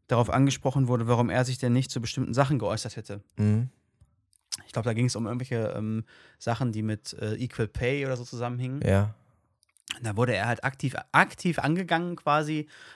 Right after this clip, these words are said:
Speaker 1: warum er denn im Gegensatz zu anderen Leuten in seiner Reichweite nicht genutzt hätte, um Stellung zu beziehen.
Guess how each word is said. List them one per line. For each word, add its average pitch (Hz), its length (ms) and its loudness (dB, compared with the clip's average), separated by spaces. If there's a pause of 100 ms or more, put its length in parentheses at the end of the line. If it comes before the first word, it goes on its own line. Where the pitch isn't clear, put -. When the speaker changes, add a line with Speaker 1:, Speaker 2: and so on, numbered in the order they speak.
(120)
Speaker 1:
warum 123 320 2
er 131 200 4
denn 143 240 4
im 113 140 -2
Gegensatz 120 420 0
zu - 120 -4
anderen 131 220 0
Leuten 117 460 -2
in 110 220 -6
seiner 110 300 -6
Reichweite 110 400 -4
nicht 127 300 -4
genutzt 131 340 -8
hätte, 110 320 -6 (500)
um 110 240 -2
Stellung 110 340 -4
zu 104 120 -14
beziehen. - 460 -14